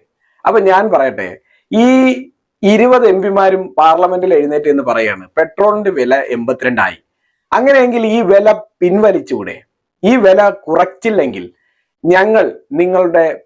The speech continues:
പിന്തുണ പിൻവലിക്കുന്നതാണ്, ജനങ്ങൾ ബുദ്ധിമുട്ട് അനുഭവിക്കുന്നു." അപ്പൊ നമുക്കൊരു ക്ഷയമായി, നമ്മൾ അന്തമാണല്ലോ.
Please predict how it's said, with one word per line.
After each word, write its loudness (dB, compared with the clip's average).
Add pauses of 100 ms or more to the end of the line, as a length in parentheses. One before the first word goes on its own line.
പിന്തുണ 0
പിൻവലിക്കുന്നതാണ്, -4 (120)
ജനങ്ങൾ 0
ബുദ്ധിമുട്ട് -2
അനുഭവിക്കുന്നു." -4
അപ്പൊ 0
നമുക്കൊരു -2
ക്ഷയമായി, -2 (320)
നമ്മൾ 0
അന്തമാണല്ലോ. -2